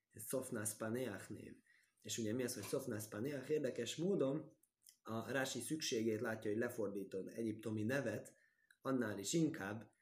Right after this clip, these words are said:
mivel hogy ez egy olyan egyiptomi név, aminek föltűnően van héber konnotációja, és egy olyan héber szó van belerejtve, szó szerint belerejtve, ami, ö,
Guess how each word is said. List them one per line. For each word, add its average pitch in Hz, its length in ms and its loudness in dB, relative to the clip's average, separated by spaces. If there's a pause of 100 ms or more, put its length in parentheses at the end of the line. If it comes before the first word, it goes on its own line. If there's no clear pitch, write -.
(120)
mivel 113 180 0
hogy 107 100 2
ez 107 100 2
egy 110 140 2
olyan 135 140 0
egyiptomi 110 560 -2
név, 147 480 2
aminek 113 540 -4 (1500)
föltűnően 127 1000 4
van 120 340 0
héber 117 580 0
konnotációja, 113 960 2
és 113 140 2
egy 123 120 0
olyan 117 120 -2
héber 107 540 2 (1300)
szó 156 340 6
van 123 220 2
belerejtve, 123 760 0 (800)
szó 123 120 0
szerint 113 280 2
belerejtve, 123 760 4 (300)
ami, 107 800 -2 (160)
ö, 104 280 -8